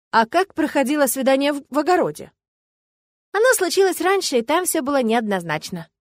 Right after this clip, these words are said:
Постаралась я уклониться от ответа. «И всё же».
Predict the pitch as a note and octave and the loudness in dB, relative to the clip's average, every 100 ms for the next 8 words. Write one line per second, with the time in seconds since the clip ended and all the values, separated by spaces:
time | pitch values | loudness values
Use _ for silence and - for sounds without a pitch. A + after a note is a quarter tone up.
0 | _ F#3 - E3+ A#3 C4+ C4 A3+ F#3 E3+ | _ -12 -4 -2 -2 -4 -6 -4 -6 -6
1 | F3 E3+ E3+ E3 - - _ _ _ _ | -8 -8 -10 -14 -18 -20 _ _ _ _
2 | _ A3+ F4 - D4 G3 E3 | _ -4 -4 0 0 0 -4